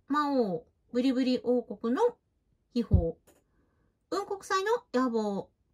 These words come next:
電撃、豚のひづめ大作戦。嵐を呼ぶ猛烈、大人帝国の逆襲。嵐を呼ぶ夕日の春日部ボーイズ。伝説を呼ぶ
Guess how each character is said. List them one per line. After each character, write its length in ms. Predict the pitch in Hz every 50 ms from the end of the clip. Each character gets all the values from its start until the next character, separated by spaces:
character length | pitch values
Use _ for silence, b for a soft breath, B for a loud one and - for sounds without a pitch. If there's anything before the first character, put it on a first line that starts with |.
| _ _ _ _
電 160 | - 277 277
撃、 320 | 269 247 - 254 233 - -
豚 240 | - 214 - 226 220
の 100 | 214 220
ひ 100 | 214 214
づ 120 | 208 214
め 140 | 226 262 370
大 180 | 392 359 349 339
作 220 | - 330 330 -
戦。 340 | - 320 294 269 233 - - _ _ _ _ _ _ _ _ _ _ -
嵐 320 | - 440 494 480 - 427
を 40 | 403 381 349
呼 60 | 320 277 262
ぶ 40 | - -
猛 220 | 240 262 285 285
烈、 300 | 285 294 277 - 277 247 - -
大 80 | 240
人 140 | 254 - 381 403 427 415 415 415
帝 180 | 415 415 403
国 260 | 392 381 359 - 392 403
の 60 | 453 494 480 453
逆 160 | 403 370 -
襲。 340 | - 349 330 302 240 - - _ _ _ _ _ _ _ _ _ _ _
嵐 320 | 233 269 277 269 - 269
を 80 | 247 233
呼 100 | 220 208
ぶ 200 | 202 202 - -
夕 160 | - 262 320
日 140 | 349 - 427
の 120 | 415 392 -
春 140 | - 269
日 220 | 262 - - 415 427 427 415
部 20 | 359
ボ 140 | 370 370
ー 40 | 339
イ 40 | 254
ズ。 240 | 208 202 190 - - _ _ _ _ _ _ _ _ _ _
伝 200 | - 381 440 427
説 180 | 427 403 403 415
を 80 | 403 392
呼 120 | 381 381
ぶ 220 | 320 359 359 -